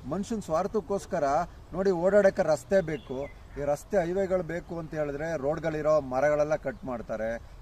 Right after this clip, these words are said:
ತಿರ್ಗಿ ಇನ್ನೊಂದು ಮೆಟ್ರೋ ಬೇಕು ಅಂತ ಹೇಳಿದ್ರು ಮರಗಳೆಲ್ಲ ಕಟ್ ಮಾಡ್ತಾರೆ. ಸುಮಾರು ನೂರಾರು ವರ್ಷ ಇತಿಹಾಸ ಇರೋ ಮರಗಳೆಲ್ಲ ಕಟ್ ಮಾಡ್ತಾ ಇದ್ದಾರೆ. ಎಷ್ಟು ಹೊಟ್ಟೆ ಉರಿಯುತ್ತೆ. ಈಗ ನಾವು ಅದನ್ನ ಸರಿದೂಗಿಸ್ಬೇಕು ಅಂದ್ರೆ,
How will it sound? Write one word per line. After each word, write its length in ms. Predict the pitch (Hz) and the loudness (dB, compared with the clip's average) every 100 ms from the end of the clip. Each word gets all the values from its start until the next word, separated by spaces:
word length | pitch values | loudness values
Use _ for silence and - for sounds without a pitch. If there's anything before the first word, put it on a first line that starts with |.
| - | -12
ತಿರ್ಗಿ 180 | 151 151 | -10 -8
ಇನ್ನೊಂದು 360 | 160 156 165 160 | -6 -6 -6 -6
ಮೆಟ್ರೋ 380 | 135 135 180 | -6 -2 0
ಬೇಕು 340 | 170 165 - 165 | 0 -2 -6 -8
ಅಂತ 140 | 151 | -4
ಹೇಳಿದ್ರು 280 | 156 151 160 | -2 -2 -4
ಮರಗಳೆಲ್ಲ 520 | 147 135 143 147 151 | -2 -2 2 2 2
ಕಟ್ 260 | 151 127 107 | -2 -6 -8
ಮಾಡ್ತಾರೆ. 580 | 120 107 117 110 120 - - - - - - | -8 -6 -6 -4 -6 -8 -18 -18 -18 -16 -10
ಸುಮಾರು 640 | 185 226 226 208 180 190 | -4 0 0 2 0 0
ನೂರಾರು 540 | 170 156 196 214 226 214 | -2 -2 2 4 4 0
ವರ್ಷ 220 | 185 - | -2 -2
ಇತಿಹಾಸ 540 | 175 151 202 196 180 | -4 -4 2 2 4
ಇರೋ 220 | 185 175 | -2 -2
ಮರಗಳೆಲ್ಲ 500 | 165 139 147 175 170 | -4 -4 -2 0 0
ಕಟ್ 280 | 160 139 113 | -2 -4 -6
ಮಾಡ್ತಾ 280 | 143 139 139 | -8 -4 -4
ಇದ್ದಾರೆ. 380 | 117 113 117 - - - 143 | -2 -4 -4 -8 -12 -14 -14
ಎಷ್ಟು 200 | - 170 | -8 -4
ಹೊಟ್ಟೆ 240 | 147 - | -2 2
ಉರಿಯುತ್ತೆ. 540 | 190 165 139 127 139 139 - - - | 0 2 -2 -2 -4 -4 -14 -16 -10
ಈಗ 220 | 143 185 | -6 -4
ನಾವು 580 | 190 180 196 202 208 220 - - - | -4 0 0 2 0 -2 -8 -14 -10
ಅದನ್ನ 280 | 131 185 196 185 190 - | -6 -4 -2 -2 -2 -4
ಸರಿದೂಗಿಸ್ಬೇಕು 800 | 151 196 196 180 - 196 185 196 | -4 -2 -2 -2 -2 -2 0 0
ಅಂದ್ರೆ, 400 | 165 127 151 | 0 2 2